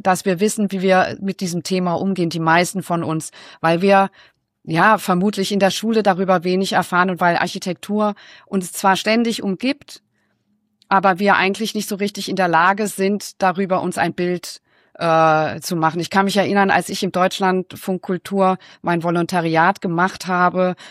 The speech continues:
da war ich die totale Exotin, ist jetzt aber allerdings auch schon einige Jahre her, und da sagte der Chefredakteur im Treppenhaus zu mir, jedes Mal, wenn wir uns gesehen haben, „Na, Frau Architektin?“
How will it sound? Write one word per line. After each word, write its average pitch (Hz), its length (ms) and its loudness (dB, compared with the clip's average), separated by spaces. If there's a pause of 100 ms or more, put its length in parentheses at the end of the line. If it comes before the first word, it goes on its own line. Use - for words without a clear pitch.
(140)
da 170 140 0
war 175 120 6
ich 170 100 0
die 180 120 -6
totale 170 460 0
Exotin, 208 840 0 (200)
ist - 160 -10
jetzt 165 180 -2
aber 160 160 2
allerdings 160 400 0
auch 165 120 2
schon 165 360 -4
einige 170 340 0
Jahre 156 300 2
her, 180 360 2 (280)
und 165 80 -4
da 165 80 -2
sagte 170 260 2
der 170 140 0
Chefredakteur 185 840 0
im 170 140 -2
Treppenhaus 180 640 -4
zu 180 100 -4
mir, 175 320 -2 (720)
jedes 202 360 2
Mal, 185 200 2
wenn 185 100 0
wir 180 80 0
uns 175 180 -4
gesehen 175 440 -4
haben, 165 340 -4
„Na, 160 500 4
Frau 214 260 2
Architektin?“ 233 1000 0